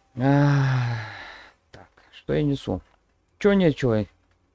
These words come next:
М, друзья, не знаю, у меня что-то голова отключилась, мозг. Не знаю, что я сказал. А, досочки я забираю тогда. Это я скидываю, это я скидываю. Есть у нас ещё топорики. Топориков у нас куча. Если что, возьмём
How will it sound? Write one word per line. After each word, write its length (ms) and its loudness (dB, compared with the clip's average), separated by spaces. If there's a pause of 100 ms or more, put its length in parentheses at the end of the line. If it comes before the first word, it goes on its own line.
М, 600 0
друзья, 280 2
не 200 0
знаю, 240 2
у 40 2
меня 120 0
что-то 180 -6
голова 280 4
отключилась, 600 -2
мозг. 300 -2 (560)
Не 100 -2
знаю, 220 2
что 100 -2
я 60 2
сказал. 420 0 (520)
А, 260 4
досочки 520 2
я 140 6
забираю 560 4
тогда. 680 2
Это 240 2
я 180 4
скидываю, 540 0
это 140 2
я 140 6
скидываю. 640 4
Есть 260 2
у 40 0
нас 220 2
ещё 200 -2
топорики. 800 0 (140)
Топориков 520 -4
у 40 -4
нас 280 -4
куча. 240 -2
Если 260 2
что, 200 0
возьмём 340 2